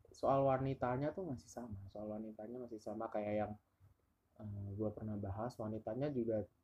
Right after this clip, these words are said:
cuman jadi pengantin gitu. Kayak kerjaan wanita tuh cuman jadi pengantin, melahirkan, me-, menghasilkan keturunan yang, yang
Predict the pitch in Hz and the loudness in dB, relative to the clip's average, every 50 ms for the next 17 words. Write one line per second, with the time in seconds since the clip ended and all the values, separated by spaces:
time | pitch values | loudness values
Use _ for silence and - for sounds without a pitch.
0 | _ - 123 113 113 110 110 113 107 113 113 - - 107 110 113 131 135 131 - | _ -4 -2 0 0 0 2 2 2 2 2 0 0 -4 -2 -2 -2 -2 0 0
1 | 123 120 120 120 117 110 107 - - 104 - - _ _ _ _ 107 107 107 107 | 0 0 0 -2 -6 -10 -12 -14 -14 -16 -16 -16 _ _ _ _ -2 -2 0 0
2 | - 117 107 117 101 90 107 113 110 110 113 110 - 131 135 - 170 165 - - | 0 0 2 2 2 2 2 0 -2 -4 -4 -2 0 0 0 2 0 -2 -2 -2
3 | 120 117 113 107 110 107 113 113 117 107 107 104 101 104 - - 151 160 151 139 | -4 -4 -2 -2 -2 -2 -2 -2 -2 -4 -4 -4 -6 -4 -4 -4 -4 -2 -2 -4
4 | 120 107 107 104 - 104 95 - _ _ _ 147 143 147 143 147 151 - _ _ | -4 -6 -6 -8 -10 -12 -16 -16 _ _ _ 0 2 2 2 -2 -4 -10 _ _
5 | _ _ _ _ _ _ _ _ _ _ _ _ _ 123 120 117 113 113 110 110 | _ _ _ _ _ _ _ _ _ _ _ _ _ 0 2 2 2 2 0 0
6 | 107 107 107 104 104 104 101 104 110 - - _ _ - 117 113 107 104 113 110 | 0 -2 -2 -2 -4 -4 -6 -8 -10 -12 -16 _ _ -6 -4 -4 -2 -4 -6 -6
7 | - - 120 110 107 107 - - 110 107 107 107 104 101 101 101 101 98 - _ | -4 -2 0 0 0 -2 0 2 4 4 4 2 0 -2 -2 -2 -4 -6 -8 _
8 | _ _ _ _ 113 110 - 117 107 110 107 107 107 107 107 104 104 104 101 101 | _ _ _ _ -4 -2 0 -2 0 0 -2 -2 -2 -2 -2 -2 -2 -2 -2 -2
9 | 98 98 - - _ _ _ _ _ _ _ _ _ _ _ _ _ _ _ _ | -4 -6 -8 -12 _ _ _ _ _ _ _ _ _ _ _ _ _ _ _ _
10 | _ _ _ _ - 110 104 101 98 | _ _ _ _ -4 -2 0 0 0